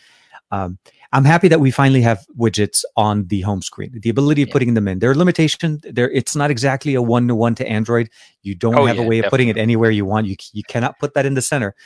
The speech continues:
Speaker 1: Um,
Speaker 2: It's, yeah, I mean, something that I always say on, on, you know, my iPhone is that, you know, like, I have to line up all my icons. I'll, I'll, I'll show you an empty screen here, right?
Speaker 1: Yeah, yeah.
Speaker 2: Those icons,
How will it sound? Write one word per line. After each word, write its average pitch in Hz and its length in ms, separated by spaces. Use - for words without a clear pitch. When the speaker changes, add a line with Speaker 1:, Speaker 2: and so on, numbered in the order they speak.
Speaker 1:
Um, 107 320
Speaker 2:
It's, - 160
yeah, - 460
I 127 60
mean, 151 160
something - 260
that 139 100
I 135 80
always 139 320
say 156 240
on, 120 320
on, 127 160
you 131 80
know, 127 120
my 120 320
iPhone 101 360
is 104 320
that, 104 460
you 120 100
know, 107 300
like, 113 300
I 139 140
have 156 260
to 123 160
line 123 300
up 143 120
all 139 60
my 135 280
icons. 104 360
I'll, 104 100
I'll, 127 120
I'll 123 60
show 147 140
you 123 100
an 110 80
empty 113 360
screen 143 320
here, 92 200
right? 127 300
Speaker 1:
Yeah, 143 140
yeah. 131 240
Speaker 2:
Those 180 140
icons, 151 480